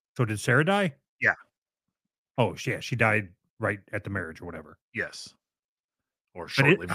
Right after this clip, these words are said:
Speaker 2: shortly before
Speaker 1: how old
Speaker 2: the
Speaker 1: is Abraham now?
Speaker 2: I, I thought he was a hundred and forty. I don't, but now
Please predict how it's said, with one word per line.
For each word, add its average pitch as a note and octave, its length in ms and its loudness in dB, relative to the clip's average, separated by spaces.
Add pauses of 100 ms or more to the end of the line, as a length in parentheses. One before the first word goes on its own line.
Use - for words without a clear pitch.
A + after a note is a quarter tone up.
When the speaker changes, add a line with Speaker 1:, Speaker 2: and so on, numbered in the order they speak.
(120)
Speaker 2:
shortly E2+ 240 -12
before F2 120 -6
Speaker 1:
how F#3+ 120 8
old G#3 100 4
Speaker 2:
the G3 60 4
Speaker 1:
is F3+ 60 6
Abraham D#3 440 6
now? - 220 -18 (880)
Speaker 2:
I, - 240 4
I D3 80 10
thought B3+ 220 10
he D#4+ 60 6
was C4+ 140 4
a A#3 60 12
hundred B3+ 260 12
and A3+ 100 0
forty. C4+ 520 6
I C#3+ 100 6
don't, F3 180 6 (520)
but E3 180 10 (260)
now E3+ 500 10